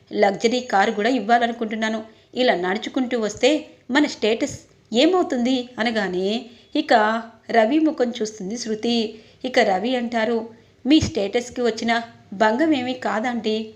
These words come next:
ఎందుకంటే శృతి నేను భార్యాభర్తలం, ఈ రోజుల్లో భార్యాభర్తలు సంతోషంగా ఉండడమే స్టేటస్ అంటారు.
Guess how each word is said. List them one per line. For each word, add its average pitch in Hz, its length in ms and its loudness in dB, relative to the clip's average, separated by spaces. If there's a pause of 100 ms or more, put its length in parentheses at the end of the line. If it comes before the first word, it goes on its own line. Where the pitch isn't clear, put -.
(120)
ఎందుకంటే 214 540 0 (540)
శృతి 214 380 0
నేను 226 280 0
భార్యాభర్తలం, 220 760 0 (440)
ఈ 220 80 0
రోజుల్లో 214 420 2
భార్యాభర్తలు 214 720 -2 (420)
సంతోషంగా 277 680 0
ఉండడమే 214 440 0 (360)
స్టేటస్ 247 500 2
అంటారు. 220 400 0